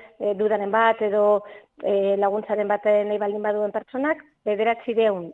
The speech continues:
ehun, zero, hiru, sei, esango dut, bederatzi, zero, zero, bat,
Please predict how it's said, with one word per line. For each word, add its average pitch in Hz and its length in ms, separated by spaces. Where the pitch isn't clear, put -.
ehun, 202 380
zero, 185 340
hiru, 190 300
sei, 294 260
esango 190 300
dut, 170 140
bederatzi, 202 420
zero, 220 220
zero, 185 260
bat, 202 240